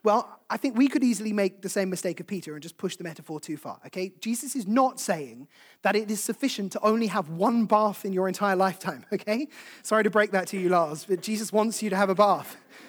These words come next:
From the laughter, everyone wants you to have a bath, <laughs> Lars. It's, Jesus is not saying it's sufficient just to have one bath in your lifetime.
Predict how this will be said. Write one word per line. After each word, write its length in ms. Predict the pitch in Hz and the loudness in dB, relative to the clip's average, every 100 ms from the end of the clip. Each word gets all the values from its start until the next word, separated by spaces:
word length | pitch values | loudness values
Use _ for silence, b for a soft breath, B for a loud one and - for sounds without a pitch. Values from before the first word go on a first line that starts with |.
| B B B _ _ _ _ _ | B B B _ _ _ _ _
From 120 | 226 | 4
the 80 | 214 | 6
laughter, 260 | 233 220 226 | 8 6 6
everyone 420 | 240 262 226 190 | 6 6 4 4
wants 200 | 190 190 | 2 2
you 60 | 202 | 4
to 40 | |
have 140 | 208 | 4
a 60 | 202 | 6
bath, 340 | 233 214 - | 6 4 2
<laughs> 0 | |
Lars. 400 | 208 208 151 143 - | 0 2 0 -2 -4
It's, 260 | 226 - B B B B B B B _ - | -6 -8 B B B B B B B _ -2
Jesus 280 | 247 294 285 | 0 2 4
is 160 | 269 | 6
not 260 | 262 320 - | 8 6 6
saying 280 | 262 220 220 | 2 4 0
it's 120 | - | -2
sufficient 340 | 233 220 202 | -2 -2 0
just 180 | 190 180 | -2 2
to 40 | |
have 140 | 202 180 | 2 4
one 220 | 190 196 | 2 6
bath 260 | 185 180 196 | 6 4 2
in 80 | |
your 80 | 180 | 4
lifetime. 560 | 180 180 175 180 147 | 4 4 2 -2 -4